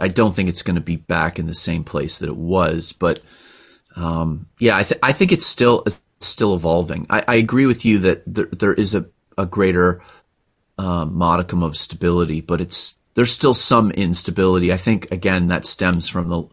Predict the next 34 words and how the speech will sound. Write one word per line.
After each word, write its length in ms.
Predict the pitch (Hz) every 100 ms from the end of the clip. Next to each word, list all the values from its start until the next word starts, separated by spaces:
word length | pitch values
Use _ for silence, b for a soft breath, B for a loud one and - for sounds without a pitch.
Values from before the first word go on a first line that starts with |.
| b b b b b b _ -
the 180 | 110 101
fact 320 | - 95 87
that 140 | 90
there 100 | 87
just 300 | 87 107 -
aren't 160 | 90 90
the 60 | 87
same 540 | - 90 87 82 82 -
number 540 | 87 85 85 78 82
of 120 | 82
venues. 800 | 85 82 80 78 76 - - - _ _ _ _ -
Um, 480 | 80 78 80 80 - -
but 120 | 117
hopefully 440 | 139 127 135 113 -
new 180 | 117
things 340 | 113 113 101 -
pop 460 | _ - 110 98
up, 220 | 110 110 104
and 120 | 95
new 100 | 98
things 240 | 98 92
are 40 | 92
gonna 140 | 90
pop 300 | 87 92 82
up 180 | 87 -
all 160 | 85 82
the 100 | 82
time. 480 | - 90 87 87 90 B B B B B B B B B B _ _ 147
I 60 |
guess 200 | 180 220
for 120 | -
me, 180 | 139 139 -
ultimately, 640 | 127 - 127 - 107 104
it's, 360 | 98 - -